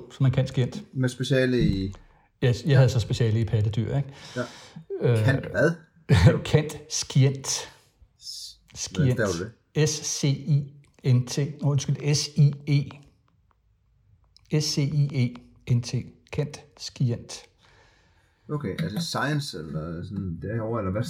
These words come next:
Speaker 2: men det ved du ikke, hvad står for.
Speaker 1: Ja,
Speaker 2: Det lyder så
Speaker 1: lige
Speaker 2: fint.
Speaker 1: præcis. Lige præcis,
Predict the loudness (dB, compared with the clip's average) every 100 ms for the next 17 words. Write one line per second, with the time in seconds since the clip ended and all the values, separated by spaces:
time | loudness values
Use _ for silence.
0 | -6 -8 -10 -18 -20 _ -8 -4 -2 0
1 | 0 -2 -2 4 6 8 10 10 8 6
2 | 6 6 0 -6 -14 -20 _ _ _ _
3 | 0 0 2 -2 -4